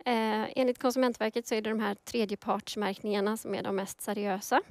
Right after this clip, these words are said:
Eh, och det är ju då för att de är, eh, den här tredje parten består ju då av en, eh, miljöcertifieringsorganisation som står mellan producenten och konsumenten.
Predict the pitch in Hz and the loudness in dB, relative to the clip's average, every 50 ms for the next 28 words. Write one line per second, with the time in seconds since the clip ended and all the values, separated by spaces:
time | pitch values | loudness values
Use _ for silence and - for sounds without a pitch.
0 | - - _ - - - _ _ _ - 233 220 214 208 202 190 - - - - | -8 -20 _ -20 -20 -20 _ _ _ -2 0 0 2 0 0 -2 -2 -4 -6 -4
1 | - - 247 226 240 226 226 233 233 226 214 202 - - 226 220 - - - 196 | -4 -4 -2 -2 -2 0 2 2 2 2 2 0 0 -4 -6 -4 -2 -2 -2 -2
2 | 196 196 202 196 - - - _ _ _ - 214 202 196 202 208 214 214 - - | 0 -2 -2 -2 -4 -6 -10 _ _ _ -4 -4 -2 -4 -4 -6 -10 -16 -20 -20
3 | - - - - 214 - _ - - 269 233 226 - - 269 233 220 220 - - | -20 -20 -20 -20 -20 -20 _ -4 2 2 2 2 2 2 2 2 2 0 0 0
4 | 226 196 - - 247 247 254 - - - 208 202 - - - - - - - 202 | 0 0 0 -2 -2 -2 -2 -4 -4 -4 -4 -4 -2 -2 -2 -2 -4 -4 -6 -8
5 | 196 - - - - _ _ - - 202 190 190 196 196 190 214 214 196 185 - | -10 -12 -18 -20 -20 _ _ -4 -2 -2 0 0 0 0 2 2 2 2 0 -2
6 | 208 - - - - - - - 214 208 214 208 214 208 - 240 - 311 311 320 | -6 -8 -6 -6 -4 -4 -4 -4 -2 0 0 0 0 0 -2 0 2 4 4 4
7 | 302 - 277 262 - 220 202 202 208 196 185 185 - 226 214 214 220 - - - | 4 2 0 -2 -2 -4 -2 -2 0 0 0 -2 -2 -4 -4 -4 -4 -4 -6 -6
8 | 202 - - - 202 190 220 - - - _ - - 196 190 - 208 202 - - | -8 -10 -6 -6 -6 -6 -6 -10 -18 -20 _ -10 -10 -8 -4 -2 -2 -2 -2 -4
9 | 202 - - - 208 226 | -10 -8 -6 -6 -6 -6